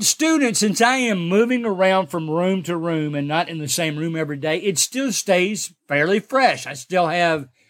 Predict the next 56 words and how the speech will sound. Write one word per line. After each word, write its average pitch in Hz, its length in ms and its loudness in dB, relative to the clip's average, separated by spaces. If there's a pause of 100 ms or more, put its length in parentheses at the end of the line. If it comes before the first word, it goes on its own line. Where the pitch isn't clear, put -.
(160)
of 165 120 -14
course, 208 280 0 (100)
all 269 220 4
the 226 80 0
volleyball 160 480 2
players 135 320 -10
talk 143 240 -6
to 147 80 -14
me 135 120 -10
in 127 100 -10
the 123 80 -12
hallway. 123 600 -12 (400)
I - 140 4
still 214 340 0
have 180 280 2 (600)
students 226 760 0
that 175 180 0
have, 143 180 -4 (300)
I 160 160 0
have 147 180 -4
taught 175 320 0
in 160 140 -10
the 139 100 -10
past 196 680 -2 (800)
one 196 300 4
girl 202 240 6
that 165 120 4
I, 156 360 6
I 170 40 4
mentioned 185 420 2
her 147 140 2
a 131 80 -2
couple 139 300 0
of 139 60 0
weeks 170 180 0
ago, 135 180 0
one 180 280 2
girl 180 140 2
that 151 120 2
I 139 60 4
hadn't 139 220 2
taught 147 280 2
for 139 80 -8
two 160 200 0
and 143 80 -2
a 131 40 0
half 131 260 0
years, 160 280 2
I 120 100 -2
had 127 220 -4
in 123 180 -8
class 147 380 2
in 127 100 -4
this 117 160 -8
high 156 220 2
school. 180 500 -6